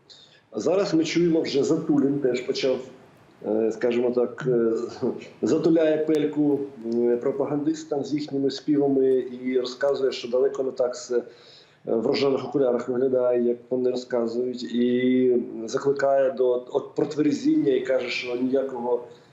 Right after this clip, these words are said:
денацифікації не відбулося, ніякої демілітаризації не відбулося.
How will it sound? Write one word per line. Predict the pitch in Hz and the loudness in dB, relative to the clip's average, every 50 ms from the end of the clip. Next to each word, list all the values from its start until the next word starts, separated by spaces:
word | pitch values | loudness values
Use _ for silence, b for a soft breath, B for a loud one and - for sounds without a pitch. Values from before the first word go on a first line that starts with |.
| B B - 123 127 127 110 127 135 131 123 - - | B B -4 -2 0 0 2 2 2 2 0 -2 -4
денацифікації | 131 120 151 147 147 143 - - - 147 143 - 156 180 180 180 185 175 | -4 0 2 2 2 2 0 -2 -6 -4 -2 0 0 0 0 0 0 2
не | 170 165 | 2 2
відбулося, | 160 156 156 160 160 165 160 - - - | 0 2 2 2 2 2 2 0 -2 -2
ніякої | 120 120 120 131 135 - - 131 120 | -2 0 0 0 0 0 0 -2 0
демілітаризації | - 127 127 123 117 - - 117 117 107 110 127 147 160 156 175 175 170 | 2 2 2 2 0 0 -2 -4 -2 -2 0 0 0 0 0 0 0 2
не | 170 170 | 2 0
відбулося. | 160 156 151 156 160 156 156 - - - 139 127 123 | 0 0 0 0 0 0 0 -4 -4 -2 0 0 0